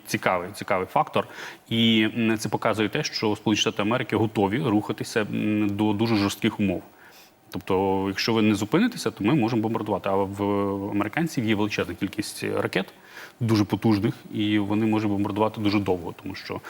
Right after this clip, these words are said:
ну, по-перше, війна — це дорого, нагадаємо, що це всі атаки, які там відбувалися, вони вартували Ізраїлю приблизно двісті доларів, мільйонів доларів в день.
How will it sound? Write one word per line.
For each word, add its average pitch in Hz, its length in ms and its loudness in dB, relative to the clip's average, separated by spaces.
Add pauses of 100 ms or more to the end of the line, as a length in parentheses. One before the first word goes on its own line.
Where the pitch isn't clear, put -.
(200)
ну, 113 60 2
по-перше, 113 300 0
війна — 113 160 4
це - 120 -6
дорого, 92 280 2 (140)
нагадаємо, 95 480 -2 (500)
що 95 340 0
це - 140 -4
всі - 180 -2
атаки, 107 340 0
які 95 240 -2
там 95 220 0
відбувалися, 104 640 -2 (920)
вони 104 240 2
вартували 98 440 0
Ізраїлю 104 360 0
приблизно 101 380 0
двісті 101 240 -2
доларів, 104 320 2
мільйонів 107 380 4
доларів 107 260 2
в 101 40 -2
день. 87 180 0